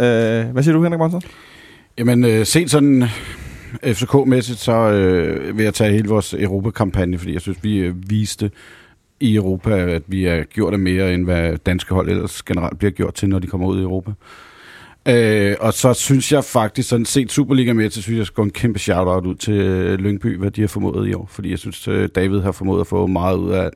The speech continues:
Speaker 2: meget lidt materiale, og de har kæmpet hele året med at være så tæt på at gå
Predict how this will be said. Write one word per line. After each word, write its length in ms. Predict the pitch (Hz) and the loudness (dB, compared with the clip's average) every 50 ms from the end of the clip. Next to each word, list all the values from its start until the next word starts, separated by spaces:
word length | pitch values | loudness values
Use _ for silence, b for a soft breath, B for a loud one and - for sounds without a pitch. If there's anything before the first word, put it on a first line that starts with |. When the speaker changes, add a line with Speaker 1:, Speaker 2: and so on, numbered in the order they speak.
| _ _ _ _ - | _ _ _ _ -8
Speaker 2:
meget 400 | 92 92 92 92 92 90 90 87 | -6 -4 -2 -2 0 -2 -2 -2
lidt 140 | 87 87 87 | -4 -6 -6
materiale, 480 | 95 87 85 - - 92 87 85 90 - - - | -6 -6 -6 -6 -6 -6 -6 -6 -8 -10 -10 -6
og 200 | - 98 - - | -6 -6 -6 -4
de 60 | 101 | -4
har 60 | 95 92 | -6 -4
kæmpet 400 | - - 98 92 82 - 101 92 B B B B B B B B B _ _ | -4 -4 -6 -4 -4 -6 -6 -8 B B B B B B B B B _ _
hele 320 | - - - 117 113 104 98 | -10 -4 -2 0 2 2 0
året 200 | 87 69 87 90 - _ _ _ - | 0 -2 -4 -6 -8 _ _ _ -6
med 120 | 87 92 | -4 -2
at 140 | 92 90 80 | -2 -2 -2
være 200 | 87 85 82 80 | -4 -4 -4 -6
så 160 | - - 98 | -8 -8 -8
tæt 180 | - - 87 - | -6 -6 -8 -8
på 100 | - 92 | -8 -10
at 80 | 78 | -8
gå 200 | - 87 87 82 | -8 -8 -8 -8